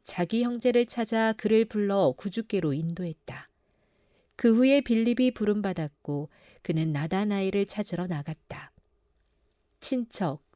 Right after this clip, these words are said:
친구, 이웃에게 직접 호소하는 개인적인 노력이 얼마나 중요한지를 여기서 배워야 한다. 그리스도의 애정어린 봉사가 필요한 사람이 허다하다.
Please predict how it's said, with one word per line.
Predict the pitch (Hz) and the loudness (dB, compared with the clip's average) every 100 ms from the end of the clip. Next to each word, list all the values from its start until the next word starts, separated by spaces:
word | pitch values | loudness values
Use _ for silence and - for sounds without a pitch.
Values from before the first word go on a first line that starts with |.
| _ | _
친구, | - 269 262 214 147 - _ | -4 -2 -2 0 -2 -2 _
이웃에게 | 202 226 247 247 233 254 | 0 0 2 2 4 2
직접 | 247 190 - 254 247 | 2 -4 2 2 2
호소하는 | 269 262 269 240 233 247 170 | 0 2 2 2 0 0 0
개인적인 | 151 196 226 247 240 247 247 | 2 2 2 2 2 2 0
노력이 | 214 208 196 220 220 | 0 0 0 0 2
얼마나 | 147 175 190 190 | 2 0 -2 -2
중요한지를 | - 175 180 160 147 156 196 190 - - - - | -2 -2 -2 -4 -6 -4 -2 -2 -4 -18 -20 -6
여기서 | 151 - 165 185 170 | -4 -4 -6 -4 -4
배워야 | 180 175 185 185 | -2 -2 -2 -4
한다. | 143 131 - - _ _ _ _ _ _ _ _ _ _ _ _ _ _ _ _ _ - | -8 -10 -16 -18 _ _ _ _ _ _ _ _ _ _ _ _ _ _ _ _ _ 0
그리스도의 | 220 233 - 247 262 269 | 4 4 6 8 10 8
애정어린 | 170 185 254 262 247 262 | 6 4 2 4 2 2
봉사가 | 226 202 208 233 226 | 2 0 0 0 0
필요한 | - 220 208 202 | 0 0 0 -2
사람이 | - 156 147 175 | -4 -4 -2 -2
허다하다. | 185 226 233 202 - - 139 | -4 -4 -4 -4 -8 -14 -16